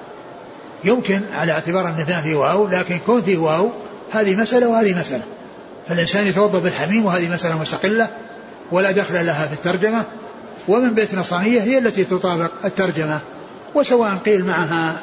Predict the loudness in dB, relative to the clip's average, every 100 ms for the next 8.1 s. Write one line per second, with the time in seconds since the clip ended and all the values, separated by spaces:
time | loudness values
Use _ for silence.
0 | -12 -10 -10 -2 0 2 2 0 -2 -2
1 | -2 0 0 0 -2 0 2 2 0 -10
2 | -4 2 2 0 -2 0 2 2 2 2
3 | 2 0 0 0 0 -4 -12 -10 2 4
4 | 4 2 2 0 0 0 2 0 -2 -8
5 | -8 0 2 4 4 4 4 2 2 2
6 | 4 4 2 0 -10 -6 2 6 6 4
7 | 2 2 2 2 2 4 4 6 6 6
8 | 4